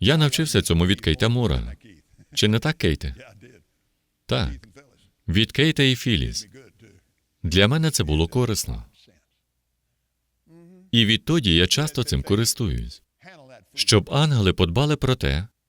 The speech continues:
щоб той, хто готує цю їжу, робив це належно.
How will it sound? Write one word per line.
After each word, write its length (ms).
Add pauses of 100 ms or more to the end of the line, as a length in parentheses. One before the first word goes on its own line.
(520)
щоб 320
той, 160
хто 160
готує 320
цю 180
їжу, 400
робив 260
це 140
належно. 640